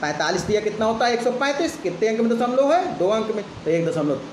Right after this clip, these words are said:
तीन पाँच हो जाएगा। अब देखो चवालीस का multiply करे दे रहे हैं, तो चार का गुणा करें, तो चार पंजे बीस की ज़ीरो, कितना हासिल हुआ? दो हासिल हुआ। चार तीन बारह, दो चौदह की चार, एक हासिल हुआ,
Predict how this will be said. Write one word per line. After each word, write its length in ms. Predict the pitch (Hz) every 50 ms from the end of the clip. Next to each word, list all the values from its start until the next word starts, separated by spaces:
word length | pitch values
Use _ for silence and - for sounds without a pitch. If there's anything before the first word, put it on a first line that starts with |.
| - -
तीन 200 | - 127 117 113 -
पाँच 220 | 139 151 165 165
हो 40 | 165
जाएगा। 320 | 151 165 156 156 147 - -
अब 120 | 139 135 131
देखो 160 | 135 131 143
चवालीस 340 | - 147 120 117 127 127 -
का 80 | 139 120
multiply 440 | 123 147 151 165 190 196 202 190 -
करे 200 | 208 214 214 208
दे 100 | 208 214
रहे 120 | 208 202
हैं, 160 | 202 202 202 202 - - - - - - -
तो 200 | 175 165 165 - - - - -
चार 200 | 165 143 151 165
का 100 | 165 170
गुणा 200 | 165 180 190 196
करें, 360 | 190 226 240 262 294 320 302 - - - - - - - - - - - - - - - - - - - - - - - - - - - - - - - -
तो 60 | 127
चार 220 | 131 165 156 175
पंजे 260 | 165 175 175 165 180 175
बीस 260 | 175 190 208 208 208
की 80 | 202 196
ज़ीरो, 300 | 160 208 233 262 302 330 359 349 - - -
कितना 220 | 185 - 247 285
हासिल 260 | 302 330 320 349 339 320
हुआ? 160 | 247 - - 117 - - - - - -
दो 140 | 143 139 147
हासिल 320 | 160 165 170 165 180 185 180
हुआ। 120 | 180 175 175 - - -
चार 220 | 175 160 165 165 165
तीन 120 | 180 160
बारह, 220 | 175 165 175 180 165
दो 100 | 165 160
चौदह 280 | 160 165 151 147 160 147
की 80 | 143 -
चार, 220 | 180 175 180 170
एक 140 | 165 160 165
हासिल 300 | 135 139 - 196 208 208
हुआ, 260 | 220 233 254 294 311